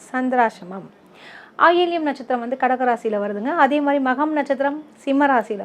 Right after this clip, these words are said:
வருது. So, இந்த இரு, இரு நட்சத்திரக்காரர்களும் மிகவும் கவனமாக இருக்க வேண்டும். மற்ற நட்சத்திரக்காரங்கள் ஒண்ணும் பிரச்சனை இல்ல.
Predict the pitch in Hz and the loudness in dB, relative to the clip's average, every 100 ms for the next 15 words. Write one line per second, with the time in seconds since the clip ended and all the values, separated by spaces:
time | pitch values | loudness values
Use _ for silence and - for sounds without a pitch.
0 | 190 202 277 339 - - - 339 302 262 | -8 -2 -2 -2 -8 -20 0 4 4 2
1 | 277 285 277 269 254 262 294 277 254 247 | 2 2 2 0 -2 0 2 2 0 -2
2 | 247 240 220 214 220 311 277 247 320 320 | -2 0 0 0 0 0 0 0 0 0
3 | 233 208 208 208 214 208 220 240 330 330 | 0 -2 -2 -4 -4 -4 -4 -2 -2 2
4 | 294 302 294 269 269 247 226 208 208 196 | 0 2 -2 -2 -2 0 -2 -4 -6 -6
5 | 208 202 196 226 220 262 | -8 -10 -12 -12 -6 -2